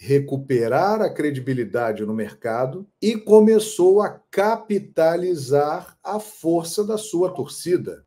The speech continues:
que gera um dinheiro impressionante. É uma máquina de fazer dinheiro, o Flamengo. E isso é o que foi feito. E é feito até hoje, com erros, com acertos, evidentemente, que acontecem muitos,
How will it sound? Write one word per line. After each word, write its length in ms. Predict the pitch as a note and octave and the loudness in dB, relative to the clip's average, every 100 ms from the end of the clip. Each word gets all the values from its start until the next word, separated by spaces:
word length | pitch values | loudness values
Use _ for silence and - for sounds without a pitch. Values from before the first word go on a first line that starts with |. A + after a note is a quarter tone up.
| _ | _
que 180 | - D3+ | -14 -12
gera 800 | - - D3 E3 F#3 G#3 G#3 - | -12 -2 4 4 4 -2 -4 -10
um 180 | C#3 D3 | -6 -4
dinheiro 800 | C3+ B2+ A2+ B2 D3 F3 G#3 G#3+ - _ _ - | -4 -6 -6 -2 0 2 2 0 -4 _ _ -10
impressionante. 1160 | C#3+ - - B2+ C3 A2+ G2+ D3 C#3 - - _ _ _ - | -8 -6 0 0 -2 -10 -4 -4 -4 -8 -20 _ _ _ -12
É 120 | B2 | -8
uma 260 | B2+ A2 F2+ | -6 -6 -8
máquina 720 | G#2+ D#3 D3 - G#2 F2+ - _ _ | -4 -2 -2 -6 -10 -10 -14 _ _
de 140 | G#2+ A2+ | -12 -10
fazer 460 | - G#2 A#2+ A#2 | -6 -4 -2 -4
dinheiro, 640 | G2+ F#2 G2+ C#3+ A#2 F2+ - A2+ | -6 -10 -2 0 0 -6 -10 -10
o 100 | A2 | -8
Flamengo. 640 | G#2+ G2+ G#2 C3 A2 - _ - - _ - | -6 -6 -4 -4 -4 -8 _ -20 -20 _ -4
E 260 | A3+ C#3+ | -2 0
isso 200 | B2+ - | -2 0
é 20 | A3 | -2
o 80 | |
que 60 | G#3+ | 0
foi 120 | F#4+ | -4
feito. 220 | D4+ G3 _ _ B2+ | -2 -6 _ _ -4
E 160 | A#2+ | 0
é 80 | A#2+ | 0
feito 580 | - A2 G#2+ - - - _ _ | -2 -6 -6 -8 -10 -14 _ _
até 320 | G2+ G2 C3+ | -14 -6 -2
hoje, 320 | F3+ C3+ - _ _ | 0 0 -2 _ _
com 260 | A2 G#2 D3+ | -8 2 8
erros, 380 | D#3 - - - - | 8 6 -4 -20 -20
com 180 | - F#2 | -18 -16
acertos, 840 | D#2+ - - D#3 C#3+ - - - _ _ _ _ | -16 -12 -2 0 0 -4 -20 -20 _ _ _ _
evidentemente, 880 | A2 G#2 G2+ B2+ A2 G2 B2 G#2 - | -10 -10 -6 -6 -6 -6 -8 -8 -12
que 260 | _ F2 F#2 | _ -14 -14
acontecem 560 | - F#2 A#2 G#2+ G#2 | -14 -10 -8 -8 -6
muitos, 360 | A#2+ C3+ - | -2 -2 -4